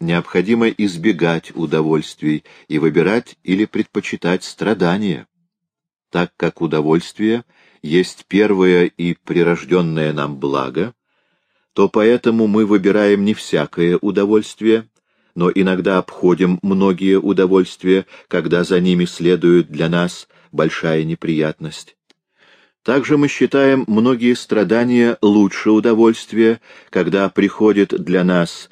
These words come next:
большее удовольствие после того, как мы вытерпим страдания в течение долгого времени.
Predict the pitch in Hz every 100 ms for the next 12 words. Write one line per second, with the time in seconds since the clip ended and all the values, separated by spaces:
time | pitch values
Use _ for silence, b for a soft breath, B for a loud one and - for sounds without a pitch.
0 | b b 80 98 92 - 92 90 87 87
1 | 87 92 101 - - 104 107 - B B
2 | 87 - 90 - 90 98 - - 80 90
3 | 82 95 98 - 87 - 85 78 78 101
4 | 101 101 - 87 - 85 87 90 82 78
5 | 73 80 85 78 76 65 64 -